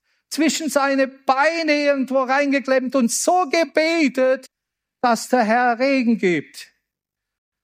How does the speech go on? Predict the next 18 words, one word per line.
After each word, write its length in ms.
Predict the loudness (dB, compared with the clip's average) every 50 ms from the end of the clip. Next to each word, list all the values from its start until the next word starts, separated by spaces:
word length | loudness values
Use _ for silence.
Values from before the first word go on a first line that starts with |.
| _
Und 160 | _ -4 -2 -2
das 160 | -4 -2 -2
musste 300 | 0 0 0 0 0 -2
er 260 | 0 0 0 0 0
oder 240 | 0 0 0 0 0
hat 180 | 0 0 0
er 140 | 0 0 0
siebenmal 540 | 0 0 0 0 0 0 0 0 0 0 0
wiederholt, 880 | 0 -2 0 0 0 0 2 2 2 2 0 0 -2 -12 -20 -20 _ _ _ _ _ _ _ _ _ _ _ _ _ _
obwohl 420 | -4 -2 -2 0 0 0 0 0 0
noch 200 | -2 -2 -2 0
keine 320 | -2 0 0 0 -2 0
Wolke 440 | 0 0 0 0 -2 -2 -2 0 2
und 180 | 2 0 0 0
nicht 240 | -2 -2 -2 -2
zu 100 | -2 -2
sehen 380 | 0 0 0 0 0 0 0 0
war. 200 | 0 0 0